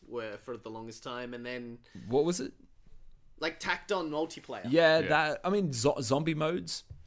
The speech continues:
Speaker 2: Um,
Speaker 1: Zombie
Speaker 2: zombie
Speaker 1: mode,
Speaker 2: modes in
Speaker 1: yeah.
Speaker 2: first-person shooters were kind of a thing,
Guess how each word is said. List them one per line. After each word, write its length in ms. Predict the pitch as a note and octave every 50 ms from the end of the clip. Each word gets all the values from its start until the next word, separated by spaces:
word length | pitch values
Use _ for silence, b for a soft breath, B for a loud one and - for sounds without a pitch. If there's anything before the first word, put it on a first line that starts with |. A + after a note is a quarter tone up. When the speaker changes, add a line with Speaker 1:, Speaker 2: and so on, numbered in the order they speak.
| - - - -
Speaker 2:
Um, 560 | G2+ G#2+ G#2+ G#2+ G#2+ G#2+ G#2 G2+ F#2+ F#2+ - - -
Speaker 1:
Zombie 260 | - D3+ D#3 E3 -
Speaker 2:
zombie 200 | - C3+ D3 D#3+
Speaker 1:
mode, 80 | D#3+ D3+
Speaker 2:
modes 240 | C#3 C#3 C#3 C3+ C#3
in 60 | C3+
Speaker 1:
yeah. 80 | C3+ C3+
Speaker 2:
first-person 520 | A2+ A2 A2+ - - A#2+ A2 G#2+ - A2+
shooters 640 | G2+ - - G#2 G2+ G#2+ G#2+ G#2+ G#2 G2+ G2 - - b b b b b b b
were 60 | - A2+
kind 240 | - - A#2 A#2
of 40 | A2+
a 60 | A2
thing, 460 | G#2 - - A2+ A2 A2 A2 G#2+ G#2